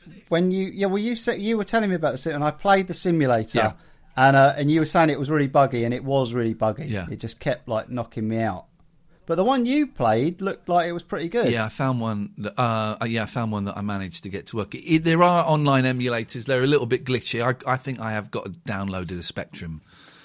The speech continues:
Speaker 2: emulator.
Speaker 1: I, I'm, I'm sure the emulator bit I played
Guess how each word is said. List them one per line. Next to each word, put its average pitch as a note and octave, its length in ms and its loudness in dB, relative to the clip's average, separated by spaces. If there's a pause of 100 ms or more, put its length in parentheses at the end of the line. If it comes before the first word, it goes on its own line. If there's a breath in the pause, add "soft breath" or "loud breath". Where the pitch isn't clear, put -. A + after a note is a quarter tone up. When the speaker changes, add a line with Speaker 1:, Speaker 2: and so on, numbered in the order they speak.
(380 soft breath)
Speaker 2:
emulator. E2+ 680 -8 (880 soft breath)
Speaker 1:
I, F#3+ 160 6 (160)
I'm, G#3+ 180 0
I'm G#3 180 2
sure A3 380 2
the F#3 160 2
emulator F#3 580 2
bit - 380 -4 (160)
I D#3 220 2
played A#2+ 600 -2